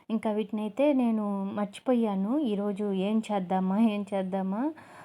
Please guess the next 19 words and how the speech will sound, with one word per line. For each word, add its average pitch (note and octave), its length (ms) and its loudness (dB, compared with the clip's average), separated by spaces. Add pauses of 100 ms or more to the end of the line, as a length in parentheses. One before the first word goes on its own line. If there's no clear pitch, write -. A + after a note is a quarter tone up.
(160)
ఆ, G#3 300 -4
అనేసని A3 560 0
ఇంకా A3 420 2
ఫ్రిడ్జ్ G3+ 420 -2
తెరిచి A3 420 -2 (100)
చూస్తే, A#3 460 2
ఫ్రిడ్జ్ G#3+ 340 -4
మొత్తం A3 420 0
ఒకసారి G3+ 360 -2 (120)
చూశాను G3+ 340 -4
ఏమేమి G3+ 420 -2
ఉన్నాయా F#3+ 420 0
అని. F#3 400 -2 (320)
ఇంకా G#3+ 200 -4
నాకు G#3 380 -4
ఇవాళ G3+ 320 2
అయితే B3 420 2
ఈ A3 200 0
అనప G3 260 0